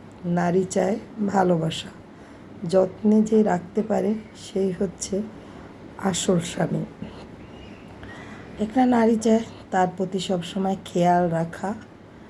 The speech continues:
যত্নে রাখা। একটু খেয়াল রাখলেই সংসারটা,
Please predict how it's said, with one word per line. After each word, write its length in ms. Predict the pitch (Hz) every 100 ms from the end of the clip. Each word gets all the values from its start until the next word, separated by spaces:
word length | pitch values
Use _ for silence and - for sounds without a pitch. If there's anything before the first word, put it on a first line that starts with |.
| - - 175
যত্নে 440 | 185 185 214 214
রাখা। 380 | 190 180 - 190 214 - - - - - - - - - - - - - - 285
একটু 260 | 277 - 320 320
খেয়াল 300 | - 240 247
রাখলেই 540 | 226 220 220 254 226 220 - - - - - - - - - - - - - - - -
সংসারটা, 760 | - 196 202 - 208 208 202